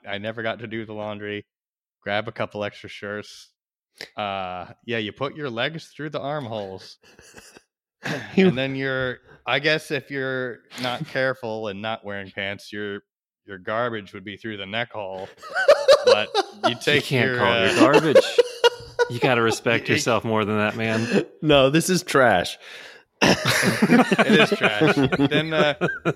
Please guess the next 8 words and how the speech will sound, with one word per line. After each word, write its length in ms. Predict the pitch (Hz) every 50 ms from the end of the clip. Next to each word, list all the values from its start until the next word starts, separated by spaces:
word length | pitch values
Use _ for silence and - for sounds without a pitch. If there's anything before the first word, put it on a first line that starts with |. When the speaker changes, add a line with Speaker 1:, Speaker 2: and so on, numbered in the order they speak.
| - - - 156 - - - - 139 _ _ _
Speaker 1:
what 220 | 117 139 151 147
you 140 | 147 151 151
do 220 | 143 139 143 143 147
is 200 | 147 143 127 113
you'll 180 | 127 120 123 -
take 260 | - 139 131 135 135
the, 260 | - 175 123 123 117 113
uh, 340 | 107 104 104 98 - -